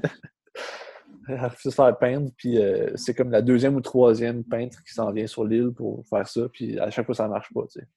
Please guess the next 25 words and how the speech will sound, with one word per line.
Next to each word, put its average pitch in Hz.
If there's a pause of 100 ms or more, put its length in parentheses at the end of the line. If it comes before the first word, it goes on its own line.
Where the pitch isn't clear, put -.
(540)
Fait 117
que 151
là, 139
le 120
but, 131
c'est 131
qu'elle 113
la 110
regarde, 120
la 107
fille, 123 (540)
pour 113
avoir 104
des 113
images 110
d'elle, 107
pour 107
qu'elle 110
la 107
peindre, 113 (380)
euh, 95
dans 95
ses 110
temps 107
libres, 107